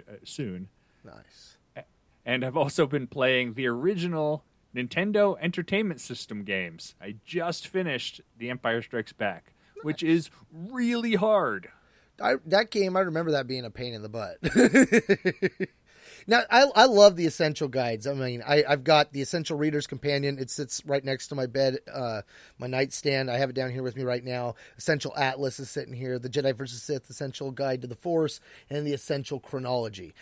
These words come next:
Speaker 2: Um, you know, those are, those are some go-to Essential Guides for myself as well. Um, and, and interestingly enough, you know, we've been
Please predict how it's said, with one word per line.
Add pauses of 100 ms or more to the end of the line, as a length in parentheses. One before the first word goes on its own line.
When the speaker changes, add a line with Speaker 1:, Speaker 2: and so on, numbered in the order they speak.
(240)
Speaker 2:
Um,
you
know,
those
are,
those
are
some
go-to
Essential
Guides
for
myself
as
well. (480)
Um, (640)
and,
and
interestingly
enough,
you
know,
we've
been